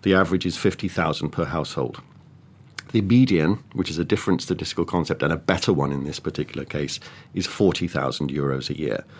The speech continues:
So half the households in Ireland earn less than forty thousand a year, half the households in Ireland earn more than forty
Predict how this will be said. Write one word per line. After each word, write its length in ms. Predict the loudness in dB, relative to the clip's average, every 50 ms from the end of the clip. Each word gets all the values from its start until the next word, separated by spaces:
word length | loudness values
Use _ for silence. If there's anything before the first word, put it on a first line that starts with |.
| -20 -20 -20 -20 -18 -6
So 140 | -2 0 2
half 320 | 4 6 6 6 6 4
the 80 | 2 2
households 480 | 4 4 2 2 4 4 2 4 4
in 100 | 2 2
Ireland 380 | 2 2 0 0 0 0 -2 -4 -4
earn 200 | -2 -2 0 2
less 260 | 2 2 2 2 0
than 180 | 0 0 0 0
forty 360 | -2 0 0 2 2 0 -2
thousand 420 | -2 -2 0 0 0 0 -2 0
a 40 | 2
year, 180 | 2 2 2 2
half 400 | 0 2 2 2 2 0 -4 -8
the 200 | -10 -10 -8 -4
households 380 | -2 -2 0 0 -2 -2 -2
in 100 | 0 0
Ireland 280 | 0 0 -2 -2 -4 -4
earn 160 | -4 -2 -2
more 240 | 0 0 0 0 0
than 120 | 0 -4 -6
forty 380 | -6 -8 -8 -8 -8 -12 -18